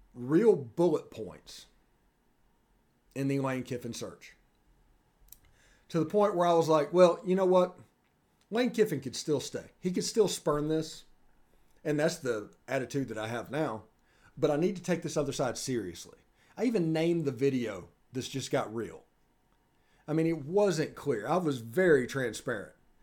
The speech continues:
uh, through all of this. And over this weekend and everything that was going on, you kept hearing things. And on one side, you heard hopes and dreams.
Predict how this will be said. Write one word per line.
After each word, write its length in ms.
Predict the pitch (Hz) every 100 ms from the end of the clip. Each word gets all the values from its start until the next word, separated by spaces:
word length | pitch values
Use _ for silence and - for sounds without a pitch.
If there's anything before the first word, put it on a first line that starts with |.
| _ _
uh, 80 | - -
through 200 | 151 139
all 220 | 135 120
of 60 | 101
this. 320 | 98 - - _ _ _ _ - _ _ -
And 440 | 180 175 165 151 - - - - - - -
over 260 | 180 254 269
this 200 | 247 -
weekend 300 | 240 320 147
and 100 | 123
everything 420 | 156 208 190 208
that 100 | 196
was 160 | 180 156
going 260 | 190 185
on, 180 | 214 170
you 80 | 127
kept 280 | - 214 -
hearing 300 | 214 202 170
things. 500 | 135 113 104 104 - - - -
And 180 | 156 160
on 160 | 156
one 200 | 160 262
side, 360 | 240 196 170 156
you 100 | 156
heard 220 | 160 160
hopes 340 | 117 180 180 160
and 140 | 143
dreams. 540 | 131 110 - - -